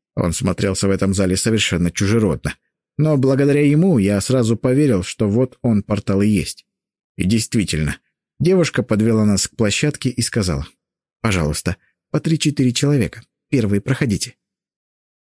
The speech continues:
Мосянь перекрывал мне дорогу, и я решил, что посмотрю сначала, как оно работает. Люди поднимались на площадку, вставали в центр. Причем нужно было встать в центральный круг.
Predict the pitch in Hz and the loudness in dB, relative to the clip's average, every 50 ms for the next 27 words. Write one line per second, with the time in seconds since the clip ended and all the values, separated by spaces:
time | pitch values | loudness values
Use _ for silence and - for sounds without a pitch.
0 | _ - 139 160 165 165 - - 208 196 165 - 127 120 117 - 120 113 117 113 | _ -2 0 0 0 0 0 2 2 0 0 0 -2 -2 0 0 0 2 2 2
1 | 110 110 110 110 107 131 143 170 180 165 143 139 - - 120 120 117 113 117 104 | 4 4 2 2 2 2 2 2 2 2 0 -2 0 0 2 2 2 2 0 0
2 | - - 147 127 - - 113 - - 101 - - 110 104 - - 120 - - 117 | 0 0 -2 -2 -2 -4 -6 -4 -4 -6 -4 -2 -2 -4 -2 -4 -6 -4 -4 -4
3 | 107 - 139 143 147 127 117 - 143 - - 131 123 127 120 117 120 117 123 135 | -2 0 0 2 2 0 0 -2 -4 -2 0 0 0 2 2 2 2 0 0 0
4 | 131 - - - 71 65 - - _ _ _ _ _ _ _ _ _ _ _ _ | 0 -2 -2 -4 -6 -6 -6 -10 _ _ _ _ _ _ _ _ _ _ _ _
5 | _ _ - 190 196 139 117 - 92 82 - 98 92 101 101 98 90 87 - - | _ _ 0 2 2 2 2 0 -2 -2 -2 0 0 2 2 0 -2 -2 -4 -6
6 | 95 90 - 90 85 - - - 87 85 - - 120 107 - - - 87 85 85 | -6 -6 -4 -4 -4 -2 0 -2 -2 -2 -2 -4 -4 -4 -4 -4 -4 -2 -2 0
7 | 78 78 - - - - 80 76 90 - - 76 - - _ _ _ _ - _ | 0 -2 -2 -2 -4 -4 -4 -4 -4 -6 -6 -6 -6 -8 _ _ _ _ -8 _
8 | 135 131 - 156 143 135 123 135 156 151 135 131 131 117 131 127 123 107 - - | -4 -2 0 0 2 2 4 4 4 2 2 2 2 2 2 2 2 0 0 -2
9 | - 139 135 - - - - - 131 123 120 123 127 120 120 117 113 117 120 117 | -2 -2 -2 -2 -4 -6 -4 0 0 0 0 0 0 0 2 2 2 2 0 0
10 | - 95 85 - - - | 0 -2 -4 -4 -8 -16